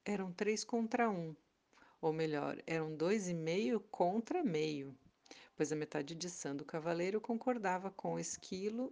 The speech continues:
e Rebeca, enquanto sua outra metade desejava permanecer no riacho.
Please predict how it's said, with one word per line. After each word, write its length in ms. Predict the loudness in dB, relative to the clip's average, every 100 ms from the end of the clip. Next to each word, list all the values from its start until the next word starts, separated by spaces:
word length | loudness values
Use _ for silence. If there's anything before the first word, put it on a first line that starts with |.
| -4
e 80 | -2
Rebeca, 680 | -2 0 -2 -2 -8 -12 -14 _ -8
enquanto 460 | -6 -2 0 0 -4
sua 180 | -2 -2
outra 220 | -2 -4
metade 480 | -4 0 0 0 0
desejava 580 | 0 2 0 2 2
permanecer 680 | 0 -2 -2 -2 -4 -2 -4
no 100 | -2
riacho. 640 | -4 -2 -2 -4 -12 -18